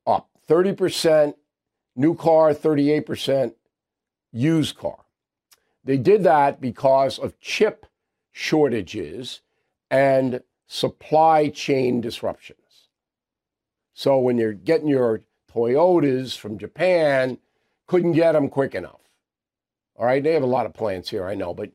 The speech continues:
the supply chain was, was fractured under covid. Well, that's gotten worse.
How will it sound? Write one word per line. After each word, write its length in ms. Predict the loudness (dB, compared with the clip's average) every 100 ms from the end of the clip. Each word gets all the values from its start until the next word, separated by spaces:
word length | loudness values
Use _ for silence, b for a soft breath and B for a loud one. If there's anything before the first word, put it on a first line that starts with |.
| _ _ _ _ -10
the 80 | -6
supply 520 | -6 -2 2 2 2
chain 400 | 0 0 0 -2
was, 240 | -6 -14 -14
was 360 | -16 -16 -18 _
fractured 680 | _ 0 0 -2 -8 -8 -8 _ _ _ _ _ _
under 280 | 0 2 0
covid. 380 | -4 -8 -10 -16 _ _ _ _ _ _ 0
Well, 160 | 4
that's 220 | 4 2
gotten 320 | 0 0 0 -2
worse. 480 | -2 -2 -10 -20